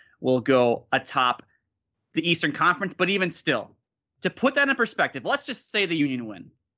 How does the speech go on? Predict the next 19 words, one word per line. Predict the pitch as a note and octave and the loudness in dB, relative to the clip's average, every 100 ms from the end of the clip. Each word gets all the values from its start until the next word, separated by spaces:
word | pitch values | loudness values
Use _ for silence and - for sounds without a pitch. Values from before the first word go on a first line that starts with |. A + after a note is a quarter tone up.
| _ _ _ _ _ _ _ _ _ - | _ _ _ _ _ _ _ _ _ 0
Let's | G#3+ A#3 | 0 0
just | A#3 - | -4 -2
say | G3 | -2
that | E3 E3+ D#3+ | -2 -2 -2
they | D3+ | -2
win. | C#3+ A2 G#2 | -4 -6 -2
Let's, | F3+ - _ _ _ _ _ _ - | -2 -4 _ _ _ _ _ _ -2
let's | E3+ - | -2 0
say | F#3+ | -2
they're | E3+ | -2
sitting | D#3 - F3 D#3+ C#3+ | -4 -4 -2 0 0
on | C3+ C3 - _ | -2 -4 -8 _
forty-two | D3+ C#3+ B2+ - A2 | -6 -4 -4 -6 -12
points. | A2 F#2+ - - _ _ _ _ _ _ _ _ _ _ _ _ _ _ _ - | -12 -16 -18 -20 _ _ _ _ _ _ _ _ _ _ _ _ _ _ _ -2
The | E3 | -2
gap | C3 E3 F#3+ B3+ | 0 2 2 0
between | G#3+ - A3 G3+ E3+ | -8 -12 -10 -8 -8
the | C3+ - | -10 -6
Philadelphia | G3 D4 C#4 C4+ B3 | 0 0 0 -2 -4